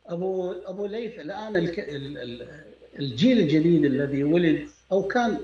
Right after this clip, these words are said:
أربع، خمس سنوات، سبع سنوات، عمره ألفين وثلاثة والآن أصبحوا شباب. آه، لا، شلون نقدر نقنعهم؟ طبعا التقصير هو تقصير كبير من ال-، ال-، ال-،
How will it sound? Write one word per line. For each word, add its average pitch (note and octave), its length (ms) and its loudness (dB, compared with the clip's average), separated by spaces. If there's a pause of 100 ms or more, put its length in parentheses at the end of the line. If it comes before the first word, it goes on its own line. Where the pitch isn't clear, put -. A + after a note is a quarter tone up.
أربع، F3 280 0
خمس E3+ 220 2
سنوات، E3 420 2
سبع D3+ 220 -2
سنوات، E3+ 340 0
عمره E3 220 0
ألفين E3 260 0
وثلاثة E3 480 2
والآن D3 440 0
أصبحوا C#3+ 840 -2
شباب. F3 580 4 (680)
آه، E3 440 0 (120)
لا، A#3 360 6
شلون C4 300 2
نقدر G#3 240 4
نقنعهم؟ F#3 680 0
طبعا G#3+ 340 0
التقصير B3 600 -2
هو G#3 140 2
تقصير G#3 460 -2
كبير F#3+ 600 0
من D3+ 420 4 (520)
ال-، C3 360 -10
ال-، C#3 180 -2
ال-، B2 360 -4